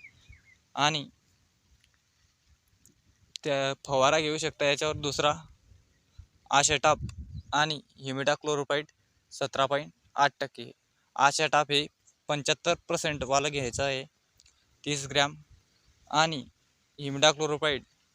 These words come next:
सतरा पॉइंट आठ टक्के घ्यायचं आहे. हे पंधरा एम एल घ्यायचं वीस लिटरच्या पंपसाठी आणि पंधरा लिटरच्या पंपसाठी दहा एम एल घेतले तरी चालते. असं ही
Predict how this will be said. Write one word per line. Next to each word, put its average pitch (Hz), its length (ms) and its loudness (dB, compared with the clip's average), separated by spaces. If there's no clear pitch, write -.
सतरा 135 340 -2
पॉइंट 151 260 0
आठ 143 220 4
टक्के 156 260 0
घ्यायचं 120 300 0
आहे. - 300 -6
हे 139 220 -2
पंधरा 151 280 4
एम 151 140 4
एल 160 100 -2
घ्यायचं 147 340 2
वीस 147 260 -6
लिटरच्या 147 360 -2
पंपसाठी 156 560 -4
आणि 147 340 2
पंधरा 147 240 0
लिटरच्या 165 440 0
पंपसाठी 151 580 -2
दहा 151 300 6
एम 143 260 0
एल 156 120 -4
घेतले 135 360 -4
तरी 147 180 -2
चालते. 123 380 -2
असं 151 340 -2
ही 143 240 -2